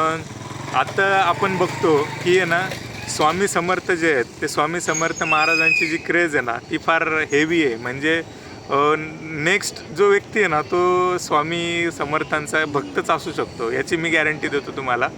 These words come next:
तर ह्याचं रिझन काय आहे, की का एवढे स्वामी भक्त असू शकतील? तर, अ, स्वामी समर्थांचे जे, अ, जेवढे पण भक्त आहेत ना,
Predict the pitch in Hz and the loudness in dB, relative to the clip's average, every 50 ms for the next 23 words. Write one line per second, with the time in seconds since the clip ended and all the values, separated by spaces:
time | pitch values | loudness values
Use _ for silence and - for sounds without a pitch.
0 | - - - - - - - - - - 160 156 165 175 165 214 202 208 202 196 | -12 -14 -14 -14 -14 -14 -14 -16 -6 -2 0 2 2 2 2 2 2 2 2 2
1 | 208 190 180 202 175 156 131 123 123 123 - 170 170 170 - - 196 196 196 190 | 0 0 0 2 2 2 2 0 -2 -2 -4 -4 -4 -2 0 0 2 2 2 2
2 | 190 190 185 180 180 180 165 - - - - - - - - 165 156 156 165 175 | 2 2 2 2 0 0 -2 -6 -12 -14 -14 -14 -14 -4 0 0 2 2 2 0
3 | 175 151 147 - - - 175 160 160 - - 175 - 180 156 135 - - 151 123 | 0 0 -2 -2 -2 0 0 0 0 0 -2 -2 0 0 -2 -2 -2 -2 -2 -2
4 | 107 101 - - - 156 165 180 190 196 196 196 190 185 - - 151 160 175 190 | -2 -4 -8 -2 0 2 2 4 4 4 2 2 0 0 0 0 0 0 0 0
5 | 180 - 175 170 180 180 175 - 190 170 175 165 - 185 165 170 185 180 165 170 | -2 0 0 0 0 -2 0 -2 -2 -4 -2 -2 -2 -2 0 2 0 0 2 0
6 | 160 151 151 151 147 143 131 151 165 175 185 180 175 - 190 180 170 143 135 - | 2 2 2 2 0 0 2 2 2 4 2 0 0 -2 -4 -4 -2 -2 -4 -4
7 | - - 190 175 156 - - 117 113 | -2 0 0 0 0 0 -6 -10 -10